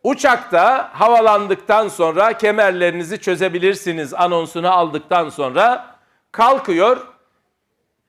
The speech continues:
koridorda yürüyorsunuz. Koridordaki yürüyüşünüz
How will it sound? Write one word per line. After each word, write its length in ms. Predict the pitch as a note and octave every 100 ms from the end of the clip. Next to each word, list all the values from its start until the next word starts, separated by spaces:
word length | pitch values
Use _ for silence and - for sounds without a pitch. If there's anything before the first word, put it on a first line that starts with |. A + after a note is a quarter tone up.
| _
koridorda 680 | A3 B3 D4 B3+ A3+ A3 C4+
yürüyorsunuz. 920 | A#3+ A#3+ A#3+ F#3+ - C#3+ A#2+ - - _
Koridordaki 760 | G3 A3+ B3+ A#3+ A#3+ A#3 A3+ C#4
yürüyüşünüz 1200 | A3+ G#3 A3 A3+ A3 - G#3+ G#3 C4+ D#4+ -